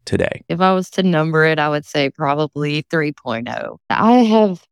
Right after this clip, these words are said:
Speaker 2: done a lot of studying about gratitude this year, and not so much just from a scientific point of view,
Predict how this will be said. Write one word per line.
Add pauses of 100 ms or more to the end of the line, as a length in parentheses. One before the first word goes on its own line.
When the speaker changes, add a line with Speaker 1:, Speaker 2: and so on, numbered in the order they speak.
(480)
Speaker 2:
done
a
lot
of
studying
about
gratitude
this
year,
and
not
so
much
just
from
a
scientific
point
of
view,